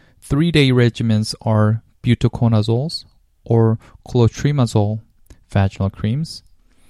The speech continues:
or torconazole or miconazole vaginal suppository. Complicated candidiasis should be suspected when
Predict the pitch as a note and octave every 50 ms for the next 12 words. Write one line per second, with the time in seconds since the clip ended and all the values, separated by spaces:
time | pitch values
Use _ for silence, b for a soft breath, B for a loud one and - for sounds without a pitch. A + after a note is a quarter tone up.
0 | _ _ _ _ _ - - A#2+ A#2 A#2+ A#2+ A#2 A#2 B2 B2+ b b b b -
1 | - - C#3+ C#3+ C#3+ - - E3 D#3+ D3+ C3+ A2+ - A2 G#2+ G#2+ G#2 G#2+ A2+ -
2 | _ _ _ _ _ _ _ - - A2+ A2 A2 A2 A2 A2 G#2+ - _ - A2
3 | G#2+ G#2 G2+ - - - - C3+ C3+ A#2+ A2 A2 G#2 G#2 G2+ - - G#2+ G#2 G#2
4 | A2 G2+ G2+ G2+ - - - - - - G#2+ G#2 G2+ A2 - - - - - -
5 | - _ - _ _ _ _ _ _ _ _ _ _ _ _ _ _ _ _ _
6 | _ _ _ _ _ _ b b b b b b b b b b _ - - E3+
7 | F#3 G3 - C#3+ C3+ A#2 - - A2+ G#2+ G#2+ A2+ A2+ - - - - A#2 A2 G#2+
8 | G2+ - G2 G2 G2+ G2+ F#2+ - G#2+ G#2+ - - - - A#2 - - - G#2+ G#2+
9 | - - G#2+ - - - - G2+ G#2 - - G2+ G2 - - - B B B B
10 | B B B B B - A2 G#2+ G2+ G2 G2 G2 G#2